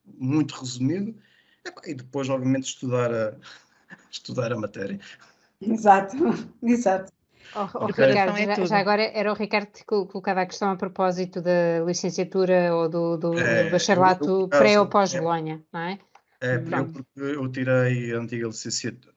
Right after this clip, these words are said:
Speaker 1: aliás, eu tirei o antigo bacharelato, que era os três anos mais dois de licenciatura, isto em noventa e quatro,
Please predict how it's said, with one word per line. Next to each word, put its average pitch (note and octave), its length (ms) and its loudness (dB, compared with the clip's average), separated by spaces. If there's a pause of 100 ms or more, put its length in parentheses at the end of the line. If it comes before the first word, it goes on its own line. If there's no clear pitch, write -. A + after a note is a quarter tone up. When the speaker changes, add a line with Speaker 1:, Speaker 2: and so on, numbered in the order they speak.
(140)
Speaker 1:
aliás, G2 420 -6
eu G2+ 100 -10
tirei A2+ 280 -4
o A2+ 140 -2
antigo B2 300 -6
bacharelato, A2+ 720 -10 (140)
que - 80 -6
era G#2 120 -6
os G2+ 360 -12
três G#2 380 -8
anos G2+ 300 -2
mais G#2 480 -6
dois G#2+ 260 -4
de - 100 -14
licenciatura, A#2 720 -6
isto B2 220 -6
em G#2 120 -2
noventa G#2 360 -4
e - 20 -10
quatro, A#2+ 400 -2